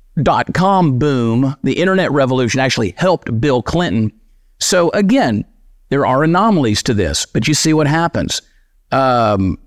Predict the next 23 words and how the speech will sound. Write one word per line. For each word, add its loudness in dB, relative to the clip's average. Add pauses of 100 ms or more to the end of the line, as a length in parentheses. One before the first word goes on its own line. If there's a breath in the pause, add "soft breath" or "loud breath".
(140)
when 0
you 2
got 2
an 2
unparalleled 2
wealth 0
creation, 0 (160)
you -2
know, 0
that 0
people 2
have 0
never 0
seen 0
before, 0
it 2
actually 0
makes -2
up -2
for -2
the 0
tax -2
hikes. -4